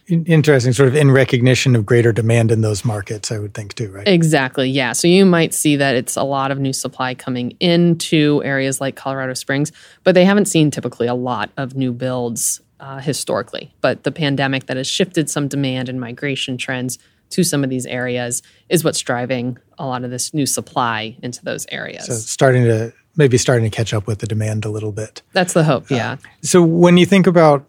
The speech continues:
Speaker 1: the type of units that are coming on, online, what does that look like?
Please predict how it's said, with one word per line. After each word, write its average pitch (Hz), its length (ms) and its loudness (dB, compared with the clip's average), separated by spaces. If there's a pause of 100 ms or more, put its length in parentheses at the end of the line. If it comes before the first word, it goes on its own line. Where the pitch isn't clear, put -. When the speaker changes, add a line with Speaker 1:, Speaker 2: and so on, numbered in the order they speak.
(120)
Speaker 1:
the 139 240 0 (280)
type 160 260 2
of 139 140 4
units 127 340 4
that 120 140 2
are 117 80 2
coming 120 320 4
on, 117 340 0 (160)
online, 117 880 0
what 147 200 4
does 151 180 2
that 139 200 2
look 120 220 -6
like? 107 300 -14